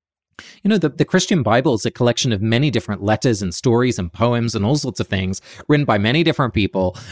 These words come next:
Um, and it's kind of bookended together to make what we now think of as one text. It's actually many different ones. Um, and I, I, again, I'm not interested in the Bible because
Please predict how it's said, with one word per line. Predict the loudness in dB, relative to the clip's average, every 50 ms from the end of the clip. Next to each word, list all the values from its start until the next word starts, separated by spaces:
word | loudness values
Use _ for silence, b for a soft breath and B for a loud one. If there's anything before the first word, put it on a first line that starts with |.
| B -6
Um, | -2 0 0 2 2 0 -2 -4 -4 _ 0
and | 0 0 0
it's | -2 -2
kind | -2 -2 -2 -2
of | -2 -4 _ _ -14 -14 -12 -14 -14 -12 -8 -8
bookended | -8 -6 -6 0 0 0 2 2 0 0 2 0 0 0
together | -2 0 2 2 2 2 0 -2
to | -2 0 0
make | 0 0 0 0
what | 0 0 0 0
we | -2 0
now | 0 0 0 -2
think | -2 -4 -4 -6 -6 -4 -4
of | -2 -2 -2 -4 -4
as | -2 -2 -2 -2 -4 -10 _ _ -6
one | -2 0 2 2 0 0
text. | -2 -2 -2 -2 -4 -6 -10
It's | -4 -2 -2
actually | -2 0 -2 -4 -4 -4 -6 _
many | -4 -2 0 0 -2 -2
different | -4 -6 -8 -10 -12 -12 _
ones. | -10 -10 -10 -10 -10 -12 B B B B B B B _
Um, | -2 0 0 0 0 -2 -4 -4 _
and | 0 0 2 0 -2 -6 _ _ -4
I, | -4 -4 -4 _ -6
I, | -6 -4 -2
again, | -2 0 2 0 0 0 0
I'm | 0 0 2
not | 0 0 0 0
interested | -2 -2 0 -2 -2 -4 -4 -4 -4 -2
in | 0 0 0
the | 0
Bible | 0 0 -2 0 0 0 -2 -2
because | -2 -4 -6 -4 -4 -4 -4 -4 -8 -12